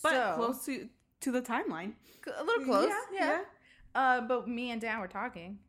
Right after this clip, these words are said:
Speaker 2: Dan
Speaker 1: Mm-hmm.
Speaker 2: and I.
Speaker 1: Dan and I.
Speaker 2: That's proper.
Speaker 1: Mm-hmm.
Speaker 2: Uh, and we're, like, thinking of moving up our days
Speaker 1: Yeah.
Speaker 2: to doing, like, instead of Sunday, Wednesday, doing Monday, Thursday.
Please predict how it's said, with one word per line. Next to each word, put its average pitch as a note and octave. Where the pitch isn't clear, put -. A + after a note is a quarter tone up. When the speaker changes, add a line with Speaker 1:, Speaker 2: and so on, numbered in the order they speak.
Speaker 2:
Dan F#3+
Speaker 1:
Mm-hmm. -
Speaker 2:
and D#3+
I. E3
Speaker 1:
Dan F#3
and E3+
I. E3
Speaker 2:
That's E3+
proper. D3+
Speaker 1:
Mm-hmm. F#3+
Speaker 2:
Uh, G3+
and G3+
we're, G#3+
like, G#3+
thinking C4+
of A#3+
moving A#3
up A#3+
our G#3
days G#3+
Speaker 1:
Yeah. E3+
Speaker 2:
to B3
doing, A3+
like, G#3
instead G#3+
of G#3+
Sunday, G#3
Wednesday, G#3+
doing G3
Monday, F#3
Thursday. A#3